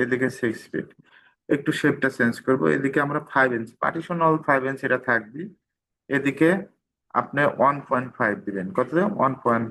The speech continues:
ফাইভ। একইভাবে এটাও ওয়ান পয়েন্ট ফাইভ। চেঞ্জ করা যায়, এভাবে শেপ চেঞ্জ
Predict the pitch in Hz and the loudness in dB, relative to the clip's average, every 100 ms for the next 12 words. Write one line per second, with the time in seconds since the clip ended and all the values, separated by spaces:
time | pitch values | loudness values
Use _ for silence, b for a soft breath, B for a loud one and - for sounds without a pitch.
0 | - 98 80 - _ _ _ _ _ _ | -4 -2 -2 -8 _ _ _ _ _ _
1 | _ _ _ _ - _ _ _ - _ | _ _ _ _ -20 _ _ _ -20 _
2 | _ _ _ _ _ _ _ _ - 120 | _ _ _ _ _ _ _ _ -4 -4
3 | 135 143 139 139 127 135 123 127 131 131 | 0 0 4 4 4 4 4 2 2 0
4 | 127 127 127 127 143 - _ _ _ _ | -2 -2 -2 0 0 -6 _ _ _ _
5 | _ _ _ _ _ 165 170 165 156 120 | _ _ _ _ _ 0 0 0 2 4
6 | 98 95 123 131 - 131 - - 120 | 4 4 4 4 2 0 0 0 0